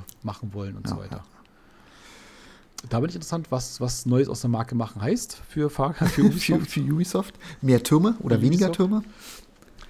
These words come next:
Speaker 1: Ansonsten so richtig fette Spiele habe ich nicht. Ein G T A kommt nicht. Und
Speaker 2: Mhm.
Speaker 1: ich hatte, wir, ich, ich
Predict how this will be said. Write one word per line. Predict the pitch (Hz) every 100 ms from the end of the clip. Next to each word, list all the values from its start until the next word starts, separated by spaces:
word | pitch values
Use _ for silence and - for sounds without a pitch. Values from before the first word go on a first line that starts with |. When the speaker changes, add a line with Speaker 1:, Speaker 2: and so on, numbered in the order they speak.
| - -
Speaker 1:
Ansonsten | 98 104 123 127 135
so | 110
richtig | 131 - -
fette | - 131 127
Spiele | - 120 156 208 175 - _ _ -
habe | 123 160
ich | -
nicht. | 139 131
Ein | 104
G | 123
T | 120
A | 110
kommt | - 110
nicht. | 160 - - - 123 - - - -
Und | 127 131
Speaker 2:
Mhm. | - - -
Speaker 1:
ich | 110
hatte, | 156 226 - -
wir, | 120 117
ich, | - -
ich | -